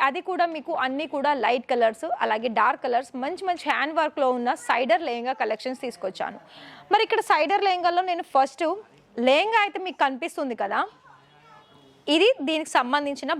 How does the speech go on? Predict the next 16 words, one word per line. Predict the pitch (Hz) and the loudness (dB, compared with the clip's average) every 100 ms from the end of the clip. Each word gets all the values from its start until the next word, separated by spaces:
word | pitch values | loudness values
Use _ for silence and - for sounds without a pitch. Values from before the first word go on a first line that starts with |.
| 214 | 2
బ్లౌజ్. | 208 190 - _ _ _ _ _ _ - 240 | 2 0 -8 _ _ _ _ _ _ -12 2
బ్లౌజ్లో | 294 403 508 508 - | 4 4 4 2 4
కూడా | 392 403 381 | 2 2 0
మీకు | 285 370 - | -10 -8 0
చాలా | 262 311 392 | 0 2 0
వరకు | 330 294 359 311 | -2 -4 -8 -6
మంచి | 277 370 415 | -8 -6 -6
మంచి | 403 247 | -4 -2
డిజైన్స్ | 247 285 285 320 277 | 2 2 0 -2 -2
తోటి | 233 285 | 0 0
వచ్చేసిందండి. | 226 247 226 233 208 196 233 403 - - _ | 0 0 -2 0 0 0 -2 -4 -12 -20 _
So | - 254 | 0 2
ఇక్కడ | 254 247 | 2 4
all | 269 359 | 4 4
over | 392 392 359 - | 2 0 -2 -6
చూస్తున్నట్లయితే | 285 - 311 311 269 240 233 | -8 -6 -4 -2 -2 -2 -2